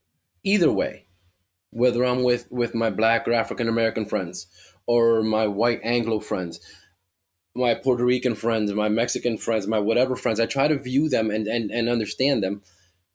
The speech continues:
But I believe there's more of a beauty when we're together. So it's like, yes, I could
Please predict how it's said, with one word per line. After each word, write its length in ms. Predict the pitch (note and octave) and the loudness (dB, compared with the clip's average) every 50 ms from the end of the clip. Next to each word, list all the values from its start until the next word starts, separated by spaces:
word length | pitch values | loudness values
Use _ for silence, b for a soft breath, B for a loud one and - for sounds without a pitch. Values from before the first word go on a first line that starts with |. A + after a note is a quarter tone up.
| _ _ _ _ - | _ _ _ _ 0
But 100 | A#2+ A2+ | 2 2
I 80 | A2+ B2 | 4 2
believe 340 | A#2+ B2+ C3 B2+ C#3 C#3 C3 | 2 0 2 2 4 2 4
there's 200 | C3 B2+ A#2 G#2 A2+ | 2 0 0 0 0
more 220 | A#2 B2+ C3+ C3 | 0 2 2 2
of 60 | A2 | 0
a 60 | A2+ | -2
beauty 360 | F#2 F2+ G2+ A2 A#2 A2+ A#2 G#2+ | -4 -2 -2 -2 0 0 0 0
when 260 | G2+ G2+ G2 F#2+ F2+ | 0 0 -2 -2 -2
we're 200 | G2 G#2 G#2 G#2 | 0 -2 -2 -2
together. 500 | - - G2 F2 G2+ G2 F#2 D2+ C2+ - | -4 -8 -6 -2 -2 -2 -2 -2 -4 -6
So 260 | - - B2 A#2 A#2+ | -4 0 2 2 2
it's 140 | B2 - - | 2 2 0
like, 140 | A2+ - - | -2 -2 0
yes, 260 | G#2+ B2 D3 E3+ - | 0 0 2 2 2
I 80 | F3+ F3 | 0 0
could 160 | - C#3+ | 0 -2